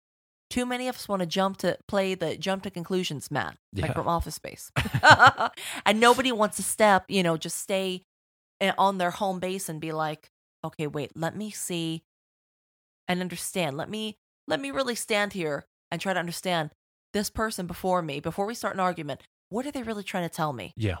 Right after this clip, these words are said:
Speaker 1: And wh-, where, where did their views originate? And how are they, how do they see it the way they see it?
Speaker 2: Why do they believe
Speaker 1: Why
Speaker 2: what
Speaker 1: do
Speaker 2: they
Speaker 1: they
Speaker 2: believe?
Speaker 1: believe this?"
Speaker 2: Yeah.
Speaker 1: Yeah.
Speaker 2: Yeah, I,
Speaker 1: And
Speaker 2: I
Speaker 1: maybe,
Speaker 2: absolutely
Speaker 1: you know
Speaker 2: agree.
Speaker 1: what? If they really listened, they would become a believer too.
Speaker 2: Yeah.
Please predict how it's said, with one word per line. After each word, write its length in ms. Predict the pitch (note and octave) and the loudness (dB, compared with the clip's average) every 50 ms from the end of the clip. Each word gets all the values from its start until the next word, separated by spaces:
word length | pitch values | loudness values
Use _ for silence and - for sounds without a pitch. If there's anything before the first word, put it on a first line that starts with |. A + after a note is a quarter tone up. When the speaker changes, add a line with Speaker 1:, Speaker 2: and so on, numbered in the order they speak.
| - - - _ _ _ _ _ _ _ - | -8 -16 -20 _ _ _ _ _ _ _ 0
Speaker 1:
And 360 | G#3+ G3+ G3 F#3 - G3 F3+ | 0 2 2 0 -2 -2 0
wh-, 300 | G3+ G#3+ - G#3 F#3 F#3+ | 0 0 0 -2 -6 -6
where, 440 | G#3+ A#3+ C4 C4+ C#4 C#4 C4+ - - _ _ _ - | -4 -4 -2 -2 0 0 -2 -2 -4 _ _ _ -10
where 180 | G#3+ G#3+ C4+ | -6 -4 -4
did 120 | D4+ D#4 C#4 | -4 -4 -4
their 120 | B3+ A#3 | -4 -4
views 320 | G3 A3 A3 G#3+ G3+ F#3 | -4 -4 -6 -6 -4 -6
originate? 500 | F#3 D#3+ F3 F3 - - D#3 A2+ A#2 - - - | -6 -4 -6 -6 -6 -8 -8 -8 -8 -6 -4 -4
And 120 | E3+ E3 | -4 -4
how 260 | E3 - G3 A3 A3+ A#3 | -2 -2 0 0 0 0
are 100 | A#3 A#3 | -2 -4
they, 380 | G#3 G#3 G3+ G3 G3 F#3+ F#3 - _ _ _ _ _ _ - | -4 -6 -4 -4 -6 -6 -8 -10 _ _ _ _ _ _ -4
how 160 | - A#3+ C4 | 2 4 4
do 80 | C#4 C#4+ | 4 2
they 140 | C#4 C4+ A#3 | 0 -6 -6
see 220 | - - B3 A3+ | -6 -4 -4 -4
it 100 | A3 - | -4 -4
the 60 | F#3+ E3 | -4 -2
way 100 | E3+ E3+ | -2 -2
they 100 | D#3+ D#3+ E3 | -4 -4 -6
see 300 | - - - F#3+ D#3+ - | -4 -2 -2 -2 -2 -2
it? 100 | - - | -4 2
Speaker 2:
Why 240 | G2 G#2+ A2+ A#2+ | 4 6 6 6
do 120 | B2 A#2 A2 | 6 4 2
they 120 | F2+ F#2+ F#2 | 2 0 -2
believe 260 | - G2 F#2+ F#2 F2+ | 0 0 0 0 2
Speaker 1:
Why 160 | - - F#4+ | 2 4 4
Speaker 2:
what 100 | E4 - | 4 4
Speaker 1:
do 80 | - F3 | 2 0
Speaker 2:
they 40 | - D3+ | 0 0
Speaker 1:
they 60 | D3 | -2
Speaker 2:
believe? 120 | D#3 D#3 C#3 | -2 -4 -4
Speaker 1:
believe 220 | C3 G#2 G2+ - | -6 -8 -10 -12
this?" 240 | - - - - - | -12 -12 -8 -4 0
Speaker 2:
Yeah. 140 | G2+ G#2 A#3 | 2 4 6
Speaker 1:
Yeah. 200 | A3 B2 - - - - _ _ _ - | 6 4 4 0 -8 -20 _ _ _ -4
Speaker 2:
Yeah, 200 | - A2+ C3 C#3 | 0 2 4 6
I, 40 | A2 | 8
Speaker 1:
And 80 | G2+ | 8
Speaker 2:
I 100 | - - | 8 8
Speaker 1:
maybe, 120 | - - G#2 | 8 8 6
Speaker 2:
absolutely 260 | G#2+ - - - G#2+ G#2+ | 6 6 4 6 6 6
Speaker 1:
you 40 | G#2+ | 6
know 60 | - | 6
Speaker 2:
agree. 100 | A#3 - | 6 6
Speaker 1:
what? 140 | A3 - - | 4 4 2
If 120 | F#3 - | 0 -2
they 120 | - A3 G#3 | 0 0 0
really 320 | F3+ F#3+ G#3 G#3+ G#3 G3 | 0 0 0 0 0 0
listened, 560 | F3+ G3+ G#3+ A3+ - - D#3+ C#3+ D#3 E3 - - _ _ _ _ _ - | 0 0 0 0 0 0 0 -2 -2 -4 -8 -12 _ _ _ _ _ 0
they 120 | E3+ F3 | 0 0
would 140 | E3+ F#3 E3+ | 2 2 2
become 300 | E3 F3 - - F3 F3 | 0 0 2 2 0 0
a 40 | D#3+ | 0
believer 440 | - E3+ E3 E3 E3 D#3+ - D3 D3 | 0 0 0 0 0 -2 -2 -4 -6
too. 260 | - - G#3 G#3 - - - _ _ - | -4 -4 -4 -4 -4 -6 -10 _ _ 2
Speaker 2:
Yeah. 200 | G#2+ F#2 F2 | 2 2 2